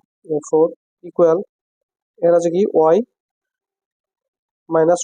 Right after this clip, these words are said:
ওয়াই ওয়ান, ওয়াই ওয়ানটা কত, ওয়াই ওয়ান আছে ধরো এখানে টু, টু দিয়ে দিবা এখানে, তারপর টু মাইনাস, সূত্র মাইনাস, আচ্ছা ওয়াই টু, ওয়াই টু কোনটা, এটা হচ্ছে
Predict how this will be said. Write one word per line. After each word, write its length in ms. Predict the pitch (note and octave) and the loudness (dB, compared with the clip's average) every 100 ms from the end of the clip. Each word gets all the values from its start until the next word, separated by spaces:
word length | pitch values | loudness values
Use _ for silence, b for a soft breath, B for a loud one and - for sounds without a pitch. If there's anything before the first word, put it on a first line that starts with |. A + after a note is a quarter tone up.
| F3 | 0
ওয়াই 140 | F3+ | 2
ওয়ান, 140 | D#3+ F3 G3+ - | 2 -2 -4 -2
ওয়াই 120 | F3+ | 0
ওয়ানটা 220 | F3 F3 E3+ | 2 0 -2
কত, 140 | E3+ G#3 - _ _ _ _ _ _ _ | -2 -4 -6 _ _ _ _ _ _ _
ওয়াই 120 | E3 E3+ | 0 2
ওয়ান 80 | E3 | 2
আছে 100 | E3+ | 2
ধরো 140 | D#3+ D#3+ | 2 2
এখানে 220 | D#3+ E3 A#3 - _ _ _ _ _ _ _ _ - | 2 0 0 -4 _ _ _ _ _ _ _ _ -4
টু, 100 | F#3 G3 A3 _ _ _ _ _ _ _ | -2 -2 -4 _ _ _ _ _ _ _
টু 60 | F3+ | -2
দিয়ে 120 | E3+ D#3+ | 0 0
দিবা 140 | D#3+ D3+ | 0 0
এখানে, 160 | E3+ A#3 _ _ _ _ _ _ _ _ - | 0 -2 _ _ _ _ _ _ _ _ -8
তারপর 240 | D#3+ E3 E3 | -2 -2 -2
টু 80 | A3 A3+ G3 | 0 0 2
মাইনাস, 300 | E3+ F#3+ A3 - - _ _ - | 2 2 0 -10 -16 _ _ -8
সূত্র 200 | E3+ F3+ E3 | -2 0 2
মাইনাস, 240 | D#3+ E3+ - - _ _ _ _ _ _ _ | 2 0 -6 -20 _ _ _ _ _ _ _
আচ্ছা 160 | D#3+ - E3+ | -6 0 2
ওয়াই 120 | E3+ E3+ | 2 0
টু, 100 | F3 G#3 - _ _ _ _ _ | -2 -2 -4 _ _ _ _ _
ওয়াই 100 | E3 E3 | -4 0
টু 40 | F3+ | 0
কোনটা, 220 | F3 G#3 - _ _ _ D#3+ | 0 -2 -4 _ _ _ -2
এটা 100 | D#3+ | -2
হচ্ছে 140 | D#3+ | -2